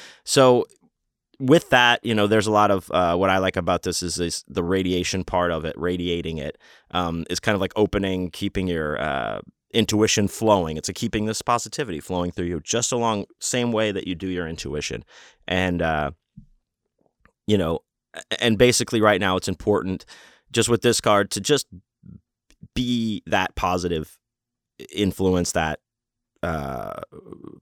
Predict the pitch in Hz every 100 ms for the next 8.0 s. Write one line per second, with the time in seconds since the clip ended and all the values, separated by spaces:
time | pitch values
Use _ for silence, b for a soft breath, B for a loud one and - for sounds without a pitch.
0 | - B - 110 104 90 87 107 117 104
1 | 95 82 85 107 101 104 98 - 87 -
2 | 107 104 95 85 - b b b b _
3 | _ _ _ 73 73 78 113 107 - -
4 | 101 87 87 - 95 87 90 90 82 -
5 | 92 - 120 - 104 90 87 87 95 98
6 | 107 - - 90 78 73 73 87 101 120
7 | 131 - - 143 135 127 113 110 104